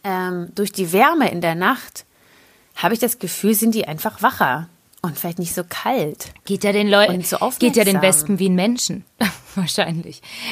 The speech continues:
Speaker 2: Ich mein
Speaker 1: Ja, die können vielleicht auch nicht schlafen, weil es so
Speaker 2: Ja.
Speaker 1: heiß ist.
Speaker 2: Und wenn bei dir da die kühle Lampe an ist, <laughs> was weiß ich.
Speaker 1: Ja, also die waren, also wo, manchmal denke ich mir auch so, Wespen, ihr seid eigentlich, glaube ich, schon intelligente Tiere. Also die haben ja auch einen Nutzen irgendwie, denke ich mal. Ich weiß gar nicht so ganz
Speaker 2: Nein,
Speaker 1: genau den
Speaker 2: also
Speaker 1: Nutzen, aber ich
Speaker 2: Karo,
Speaker 1: glaub,
Speaker 2: man
Speaker 1: sie
Speaker 2: sagt ja
Speaker 1: sind
Speaker 2: eigentlich, dass die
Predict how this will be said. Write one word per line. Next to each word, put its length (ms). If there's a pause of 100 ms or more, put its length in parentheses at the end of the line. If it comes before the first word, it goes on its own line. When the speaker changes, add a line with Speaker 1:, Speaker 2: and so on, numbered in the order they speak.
(120)
Speaker 2:
Ich 140
mein 80
Speaker 1:
Ja, 40
die 80
können 200
vielleicht 180
auch 80
nicht 180
schlafen, 360
weil 60
es 80
so 60
Speaker 2:
Ja. 400
Speaker 1:
heiß 80
ist. 200
Speaker 2:
Und 140
wenn 160
bei 100
dir 180
da 100
die 120
kühle 300
Lampe 340
an 180
ist, 380 (100)
<laughs> 120
was 280
weiß 280
ich. 460 (220)
Speaker 1:
Ja, 300
also 180
die 220
waren, 160
also 240
wo, 100
manchmal 240
denke 180
ich 80
mir 160
auch 100
so, 120
Wespen, 320
ihr 60
seid 200
eigentlich, 400
glaube 220
ich, 100
schon 140
intelligente 640
Tiere. 440
Also 160
die 140
haben 140
ja 80
auch 80
einen 100
Nutzen 300
irgendwie, 360
denke 220
ich 140
mal. 260 (380)
Ich 100
weiß 140
gar 100
nicht 120
so 60
ganz 320
Speaker 2:
Nein, 120
Speaker 1:
genau 140
den 40
Speaker 2:
also 140
Speaker 1:
Nutzen, 140
aber 80
ich 40
Speaker 2:
Karo, 0
Speaker 1:
glaub, 120
Speaker 2:
man 80
Speaker 1:
sie 60
Speaker 2:
sagt 200
ja 80
Speaker 1:
sind 100
Speaker 2:
eigentlich, 300
dass 180
die 220